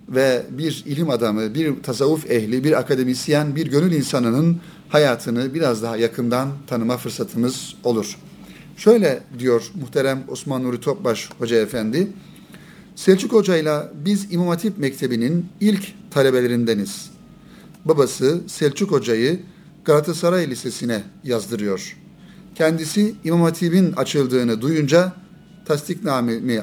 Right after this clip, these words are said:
aldım ve hemen gidip İmam Hatip'e kendimi kaydettirdim." diye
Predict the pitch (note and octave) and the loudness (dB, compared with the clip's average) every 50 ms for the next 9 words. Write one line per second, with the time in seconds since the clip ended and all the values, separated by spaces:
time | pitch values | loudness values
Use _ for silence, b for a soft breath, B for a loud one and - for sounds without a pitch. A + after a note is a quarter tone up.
0 | - - B2 C3+ C#3 C3+ C3 D3 F3 F#3 F#3 F3+ F3+ B B B B B B B | -2 0 0 2 2 2 2 2 2 2 2 0 -2 B B B B B B B
1 | B B - - A2+ A2 A2+ C3+ D3 D3+ D3+ D#3 F3 - - - - - G3+ G#3 | B B -10 -10 -6 0 4 4 6 4 4 0 -4 -10 -18 -10 -4 0 0 2
2 | F#3+ D#3 C3 B2 A#2+ A#2+ A#2 C#3 D3+ D3 - - - D3+ D3 D3 C3+ C3+ - C3+ | 2 0 0 -2 -4 -4 -4 -6 -8 -8 -12 -10 -6 -2 -2 -2 -2 -2 -2 0
3 | C#3 D3 D#3+ D#3 - - - - - - D3 C3 B2 A#2 A#2 C#3 C#3+ C3+ - - | 2 2 2 0 -4 -12 -20 -14 -6 -4 -2 -2 0 0 0 0 -2 -2 -2 0
4 | - C#3+ C3+ B2+ A#2+ A2+ - - B2+ A2 G#2 G#2+ A2 G2+ F#2+ F#2+ B B B B | 2 2 4 4 0 -2 -2 -4 -4 -4 -2 0 0 0 0 -2 B B B B
5 | B B - B2+ A#2+ C#3+ C#3 C3 C3+ D3+ | B B -10 -4 0 4 4 4 4 4